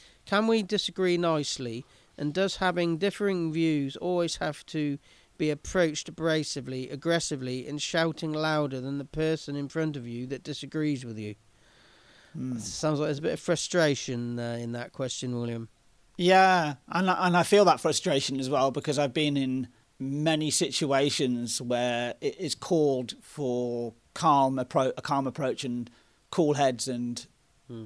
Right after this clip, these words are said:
Speaker 2: It, it, it, I, I, the, the, the exact opposite happens, and the, but the, the, the person, the people who get their way in the room are the ones that shout the loudest, and that doesn't always mean the best course of action has been taken. In fact,
Speaker 1: Hmm.
Speaker 2: sometimes it's the, it's the, it's the worst course, so that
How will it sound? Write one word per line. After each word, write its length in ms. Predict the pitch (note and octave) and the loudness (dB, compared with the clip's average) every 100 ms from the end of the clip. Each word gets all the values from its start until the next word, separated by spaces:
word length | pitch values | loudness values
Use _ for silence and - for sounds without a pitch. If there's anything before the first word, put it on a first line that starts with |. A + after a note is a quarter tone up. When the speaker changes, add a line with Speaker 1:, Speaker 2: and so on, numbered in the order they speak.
| A2 | -8
Speaker 2:
It, 40 | C#3+ | -6
it, 180 | F#3+ D3 F3 | -6 -4 -2
it, 20 | C#3+ | -2
I, 80 | |
I, 220 | D3+ D3 D#3+ - | -2 -4 -6 -4
the, 240 | D3+ D#3+ | 0 2
the, 280 | D3 D#3 D3+ | 2 -2 -2
the 160 | D3 | 0
exact 380 | D3 C3 D3 - | 2 2 0 4
opposite 300 | D3+ - C3+ | 2 2 0
happens, 400 | C3 C3 A#2 A2+ | 0 0 -2 -2
and 200 | B2 A#2+ - - - - | -2 -4 -6 -16 -20 -4
the, 80 | D3+ | 4
but 240 | F3 E3+ | 4 4
the, 80 | D#3+ | 2
the, 160 | C#3+ - | -4 -6
the 180 | C#3 D#3 | -6 0
person, 400 | G3 F#3+ F#3 D3 | 6 6 4 0
the 80 | C3 | 2
people 200 | F3+ E3 | 2 2
who 60 | |
get 200 | D3+ D#3 D#3 | 4 4 4
their 180 | C#3+ | 2
way 360 | C#3 E3 F#3 E3+ | 6 8 8 8
in 60 | C3 | 4
the 100 | B2+ | 4
room 220 | C#3+ C3+ | 4 4
are 40 | |
the 80 | B2+ | 2
ones 220 | C3 C3 | 0 0
that 140 | A#2+ - | -2 -4
shout 240 | D3+ B2+ | 0 0
the 80 | B2+ | 0
loudest, 480 | B2+ C#3+ A#2 G#2 - - | 0 0 0 -4 -8 -8
and 340 | B2 B2+ B2 - _ - | -6 -6 -6 -14 _ -4
that 160 | E3 E3 | -2 2
doesn't 160 | F#3 | 2
always 280 | - F3 D3 | 4 4 4
mean 280 | D#3+ D#3+ D3+ | 2 2 0
the 80 | C3 | 2
best 260 | D#3 - | 2 0
course 240 | - D3 - | -2 -4 -2
of 80 | |
action 260 | C3+ - C#3+ | -2 -2 -4
has 120 | B2+ | -6
been 220 | A#2 B2+ | -4 -4
taken. 440 | A#2+ C3 C3 E3+ D#3+ - _ - - | -2 -2 -2 -2 -4 -8 _ -20 -16
In 80 | |
fact, 220 | C3 D3+ - | 0 2 2
Speaker 1:
Hmm. 20 | |
Speaker 2:
sometimes 300 | C3+ C#3+ A#2+ | -2 -2 -2
it's 120 | B2+ | -6
the, 140 | D3 B2+ | -8 -8
it's 280 | - B2+ - | -8 -8 -8
the, 320 | - B2 B2 - _ _ _ - | -4 -2 -2 -6 _ _ _ -6
it's 100 | - | -4
the 80 | D3+ | 4
worst 280 | E3 E3+ | 6 6
course, 240 | - B2 - | 4 0 2
so 140 | D3+ | 2
that 240 | C#3+ D#3+ | 2 -2